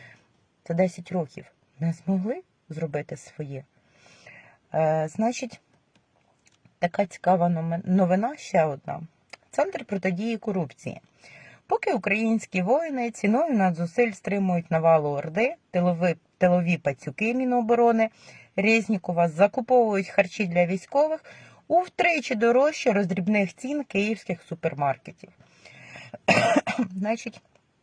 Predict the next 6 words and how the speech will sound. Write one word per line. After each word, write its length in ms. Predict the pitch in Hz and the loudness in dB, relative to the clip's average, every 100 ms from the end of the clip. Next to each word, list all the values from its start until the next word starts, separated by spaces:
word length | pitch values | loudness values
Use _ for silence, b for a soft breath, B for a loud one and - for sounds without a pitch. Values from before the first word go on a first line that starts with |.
| _ _ _ _ - - | _ _ _ _ -20 -20
спростування 960 | - - 190 190 - 196 190 170 147 | -18 -6 -4 -4 -4 0 2 2 0
від 180 | 147 156 | -6 -6
Резнікова 600 | 165 151 147 127 131 135 - - | -6 -6 -8 -12 -10 -10 -10 -8
я 240 | 165 151 | -4 -4
не 280 | 139 151 196 | -2 -2 -2
побачила. 720 | - 208 208 202 - 196 | -2 -2 -2 -4 -10 -10